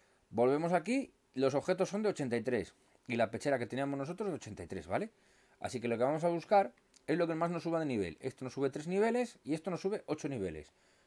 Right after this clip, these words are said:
Compramos el martillo. Nos importa una mierda lo que nos dé ahora mismo de, de estadísticas y tal. Solo nos busca la, buscamos la potencia. Así que ponemos la potencia y ahora mismo buscamos un brazalete o un cinto. ¿Vale?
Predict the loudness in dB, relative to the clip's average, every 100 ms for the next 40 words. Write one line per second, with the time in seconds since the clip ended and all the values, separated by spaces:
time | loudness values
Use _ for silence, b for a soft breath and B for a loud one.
0 | _ 4 4 6 2 0 -2 -4 -8 -10
1 | -16 b b b b b -2 0 2 2
2 | 0 2 2 2 4 4 4 2 0 0
3 | 4 6 4 4 2 2 4 2 0 0
4 | 0 -2 -2 -2 0 -2 -4 -8 -8 -6
5 | -2 0 0 -2 -2 2 4 4 0 -2
6 | -2 0 -2 0 -2 -4 -12 -18 -14 -4
7 | -2 0 0 0 0 0 0 -2 -2 b
8 | b b -2 2 2 2 0 0 2 2
9 | 2 -4 -8 -4 2 4 4 2 2 -2
10 | 0 2 2 2 -4 -6 -8 -12 _ b
11 | b b b b b b 4 4 4